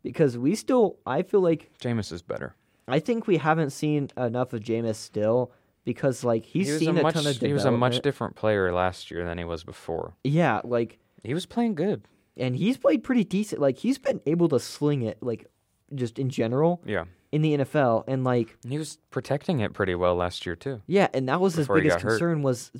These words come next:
Speaker 1: protecting the ball. And if, if he was able to protect the ball way better, then he's a better quarterback. Like, Mariota, it's kind of harder because he's a running, like, majority quarterback, and he doesn't have that much of an arm.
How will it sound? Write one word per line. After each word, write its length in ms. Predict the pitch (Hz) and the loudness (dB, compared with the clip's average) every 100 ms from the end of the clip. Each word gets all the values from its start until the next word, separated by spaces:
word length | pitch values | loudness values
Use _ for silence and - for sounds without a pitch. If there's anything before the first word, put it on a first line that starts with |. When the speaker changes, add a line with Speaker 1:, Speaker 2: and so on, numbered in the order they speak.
| - | -8
Speaker 1:
protecting 440 | 123 147 147 127 | -4 -4 -2 -2
the 60 | 110 | -2
ball. 320 | 104 98 101 _ _ _ - | -2 -2 -4 _ _ _ -2
And 380 | 135 127 120 110 _ _ | 0 0 -2 -6 _ _
if, 240 | 131 139 139 _ _ _ | 0 0 -2 _ _ _
if 140 | 123 120 | -2 0
he 120 | 175 | 0
was 180 | 175 160 | 4 4
able 200 | 175 175 | 4 2
to 80 | 143 | -2
protect 320 | 120 151 151 | -2 -2 -2
the 80 | 135 | 0
ball 180 | 127 120 | 4 6
way 140 | 117 | 4
better, 360 | 117 113 185 247 - | 2 0 0 -2 -6
then 300 | 151 185 151 - | 0 0 0 -2
he's 180 | 175 | -2
a 40 | 214 | 4
better 220 | 240 208 | 6 6
quarterback. 420 | - 240 143 107 | 6 4 4 2
Like, 220 | 135 123 _ _ _ _ _ - | 0 -2 _ _ _ _ _ -4
Mariota, 580 | 175 226 214 202 139 - _ _ _ | 0 6 6 8 4 0 _ _ _
it's 140 | - - | -4 0
kind 120 | 202 | 0
of 80 | 175 | 4
harder 200 | 185 160 | 2 2
because 220 | 156 151 | 0 -2
he's 120 | 147 | 0
a 60 | 139 | 2
running, 380 | 143 139 135 - _ - - | 2 0 -2 -6 _ -14 -10
like, 180 | 120 | -8
majority 380 | 131 117 123 123 | -6 0 0 0
quarterback, 460 | 113 127 110 104 - | -2 -2 0 -4 -6
and 100 | 135 | 0
he 60 | 135 | 2
doesn't 160 | 147 151 | 4 2
have 120 | 123 | 4
that 160 | 127 120 | 2 2
much 160 | 127 | -2
of 100 | 113 | -4
an 80 | 107 | -4
arm. 240 | 104 107 | -4 -6